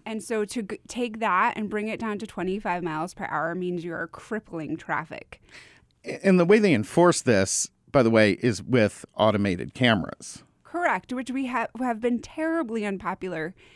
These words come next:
Speaker 1: in Arizona and Phoenix. Um, the program ended when someone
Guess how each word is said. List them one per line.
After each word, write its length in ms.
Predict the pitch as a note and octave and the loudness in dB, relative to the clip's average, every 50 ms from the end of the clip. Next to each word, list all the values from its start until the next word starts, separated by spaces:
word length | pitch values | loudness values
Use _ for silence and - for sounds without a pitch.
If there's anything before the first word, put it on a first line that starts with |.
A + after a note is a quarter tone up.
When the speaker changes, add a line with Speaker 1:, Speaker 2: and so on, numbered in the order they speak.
| - _ | -20 _
Speaker 1:
in 180 | - G#3+ A3 A3+ | -8 -6 -4 -4
Arizona 600 | A3+ A3+ A3+ A3+ A3 A3 G#3+ G3 F#3+ F3+ F3 F3 | -2 -2 -4 -4 -4 -6 -4 -4 -2 -2 -2 -2
and 400 | E3+ - - - G3 G3+ A3+ A#3 | -4 -6 -4 -4 -2 -2 -4 -6
Phoenix. 480 | - G3+ F3 F3+ F#3 F#3 G#3+ - - - - - | -4 -4 -2 -2 -2 -2 -4 -6 -14 -14 -6 -4
Um, 260 | G3 F#3 E3+ E3 - - | -2 -2 -2 -4 -8 -10
the 180 | - F#3 G#3+ G#3+ | -8 -6 -6 -6
program 520 | - - B3 B3 B3 C#4 C#4 C4 A3+ - - | -4 -4 -4 -2 -2 -2 -4 -4 -4 -4 -4
ended 300 | - - C4+ B3 A3+ G#3 | -2 -2 -2 -2 -2 -2
when 220 | F#3+ F#3+ G3 G3+ | -2 -2 -2 -4
someone 360 | G#3 - G#3 A3 A3+ A3 G#3+ | -6 -8 -6 -6 -4 -6 -6